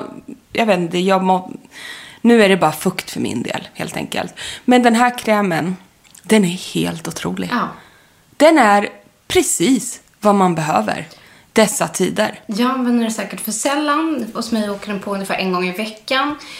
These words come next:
Speaker 2: Jag använder den mer som så här punktinsats
Speaker 1: Ja, det
Speaker 2: än
Speaker 1: förstår
Speaker 2: en
Speaker 1: jag.
Speaker 2: daglig, i min dagliga rutin.
Speaker 1: Men är man supertorr,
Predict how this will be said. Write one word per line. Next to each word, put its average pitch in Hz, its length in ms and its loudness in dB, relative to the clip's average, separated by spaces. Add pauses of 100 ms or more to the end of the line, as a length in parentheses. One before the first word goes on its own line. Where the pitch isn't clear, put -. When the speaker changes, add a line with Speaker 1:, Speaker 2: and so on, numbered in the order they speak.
(200)
Speaker 2:
Jag 233 200 2
använder 190 520 0
den 180 120 0
mer 175 240 -2
som 170 400 -4
så 180 140 -8
här 175 340 0
punktinsats 185 680 -2 (400)
Speaker 1:
Ja, 226 400 2
det 214 60 4
Speaker 2:
än 220 200 4
Speaker 1:
förstår - 300 0
Speaker 2:
en 277 140 6
Speaker 1:
jag. 165 220 2
Speaker 2:
daglig, 170 720 0
i 175 180 -2
min 175 140 0
dagliga 175 340 0
rutin. 180 440 -4 (460)
Speaker 1:
Men 233 220 6
är 320 260 4
man 220 220 6
supertorr, 185 800 0